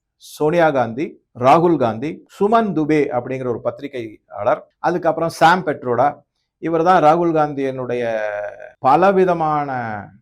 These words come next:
நல்ல செயல்களோ தீய செயல்களோ எல்லாத்தையும் அமெரிக்கால இருந்து,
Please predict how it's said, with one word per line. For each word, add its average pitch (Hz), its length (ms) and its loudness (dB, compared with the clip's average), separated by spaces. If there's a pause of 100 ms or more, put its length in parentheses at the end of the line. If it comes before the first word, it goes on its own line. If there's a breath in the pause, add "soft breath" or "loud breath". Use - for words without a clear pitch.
(120)
நல்ல 170 360 2
செயல்களோ 151 520 2 (120)
தீய 196 240 2
செயல்களோ 147 540 0 (340)
எல்லாத்தையும் 139 640 0
அமெரிக்கால 147 380 0
இருந்து, 131 280 -4